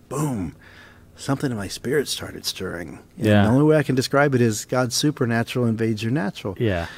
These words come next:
Speaker 1: So it was happening again about this piano, and I'm thinking, it doesn't hurt just to bring it up.
Speaker 2: Yeah.
Speaker 1: So I wrote to, um, the guy, his name is Billy. I said, "Hey, what's going on with that piano?"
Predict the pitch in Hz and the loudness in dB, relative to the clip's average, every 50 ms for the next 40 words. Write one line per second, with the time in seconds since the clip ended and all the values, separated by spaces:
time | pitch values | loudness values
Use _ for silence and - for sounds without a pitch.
0 | - - - - - 170 175 190 190 175 - 180 170 170 - 175 175 180 185 160 | -18 -18 -8 2 6 8 8 8 6 4 2 0 -2 -2 -2 -2 0 0 0 0
1 | - 165 160 160 147 160 151 156 170 - - - - 165 170 190 190 190 180 160 | 2 2 2 2 0 0 -2 -4 -6 -8 -6 -4 -2 0 0 0 0 0 0 0
2 | 147 143 - 147 143 127 - 131 123 120 110 - - - _ _ _ _ - - | 0 0 0 -2 -4 -2 -2 -2 -2 -2 -4 -8 -14 -20 _ _ _ _ -20 -20
3 | - - - - - - - - _ _ - - - _ _ _ _ - - 113 | -20 -20 -20 -20 -20 -20 -20 -20 _ _ -20 -20 -20 _ _ _ _ -12 -4 0
4 | 104 135 175 190 185 131 95 107 117 139 127 - - - - _ _ _ - - | 2 2 4 4 2 2 2 2 2 0 0 -2 -8 -20 -20 _ _ _ -2 0
5 | 123 117 - - - 82 - 127 117 117 110 101 87 90 139 160 127 107 120 - | 0 0 -2 -4 -8 -2 2 4 4 6 6 4 2 2 0 0 0 0 -2 -2
6 | - - 120 113 110 101 92 - - - - - - - 143 139 139 135 139 139 | 0 2 4 4 4 4 2 -2 -10 -20 -16 -8 -2 2 4 4 6 6 4 4
7 | 151 - - - - - 143 143 135 135 135 139 135 135 135 135 135 131 120 113 | 2 0 -2 -4 -2 0 2 2 4 4 4 4 4 4 4 2 2 0 0 -2
8 | - - - - - - 143 131 135 131 139 139 127 120 120 127 135 123 110 - | -8 -16 -20 -12 -8 -6 -4 0 2 2 2 2 2 2 2 2 2 0 0 0
9 | 131 135 151 156 147 120 113 104 - - 113 107 113 151 208 - - 202 - - | 2 2 2 2 0 0 -2 -2 0 0 0 0 0 0 0 2 2 2 0 0
10 | - 214 214 208 208 202 190 175 160 151 - - - 147 143 147 165 160 147 - | -4 -4 -2 0 0 0 0 0 -2 -4 -4 -4 -4 -2 -2 -2 -2 -4 -4 -6
11 | - | -8